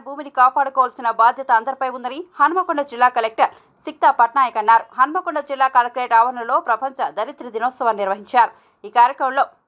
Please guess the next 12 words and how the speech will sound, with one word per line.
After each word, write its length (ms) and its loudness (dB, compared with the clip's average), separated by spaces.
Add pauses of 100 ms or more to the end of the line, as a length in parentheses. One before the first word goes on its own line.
(600)
జిల్లా 200 2 (100)
కలెక్టర్ 480 2
సిక్తా 320 -2
పట్నాయక్ 420 -2
పాల్గొని 380 0
మాట్లాడుతూ, 380 0 (280)
ప్లాస్టిక్తో 560 0
పాటు 220 2 (120)
పర్యావరణానికి 680 0
పెనుముప్పును 500 -8
కలిగించే 380 -6
అనర్థాలను 500 2